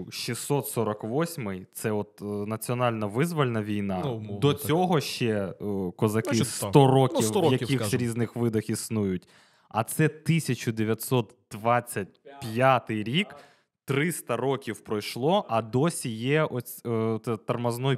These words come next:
Speaker 1: путь, е, коз-, козацької культури. Досі в-, ця ідея надихає людей на повстання, на боротьбу.
Speaker 2: Звичайно.
Speaker 1: Цікаво.
Speaker 2: І тому я дуже надихаюся кубанцями от в минулому. І я розумію, чому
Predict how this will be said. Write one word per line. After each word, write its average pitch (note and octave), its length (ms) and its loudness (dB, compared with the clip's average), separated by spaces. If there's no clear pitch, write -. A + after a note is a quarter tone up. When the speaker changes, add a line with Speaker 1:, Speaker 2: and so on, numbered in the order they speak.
Speaker 1:
путь, C#3 360 0
е, G#2 400 0
коз-, G#2+ 300 -4
козацької A#2+ 500 0
культури. C3 840 0
Досі C#3 360 4
в-, A#2+ 100 -4
ця C3+ 260 0
ідея C3+ 420 2
надихає B2+ 720 -2
людей A2+ 520 -2
на G#2 520 0
повстання, B2 600 -2
на A#2 120 -2
боротьбу. A2 440 -4
Speaker 2:
Звичайно. B2 400 -4
Speaker 1:
Цікаво. G#2 480 -2
Speaker 2:
І C3 420 -2
тому D3+ 300 -4
я C3 240 -2
дуже A#2 360 -6
надихаюся A2 680 -6
кубанцями A2 680 -8
от F#2+ 220 -14
в - 20 -14
минулому. G#2+ 640 -8
І G#2+ 380 -6
я A#2 120 -2
розумію, A#2+ 420 -4
чому A#2 440 -8